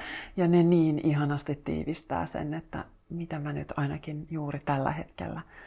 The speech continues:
haluan täällä olla jakamassa ja mitä se mun tietoisuuden muuttaminen omalta osaltani on.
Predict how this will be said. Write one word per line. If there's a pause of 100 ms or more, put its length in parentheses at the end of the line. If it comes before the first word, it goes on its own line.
(240)
haluan
täällä
olla (200)
jakamassa
ja (160)
mitä
se
mun (280)
tietoisuuden (800)
muuttaminen
omalta
osaltani
on.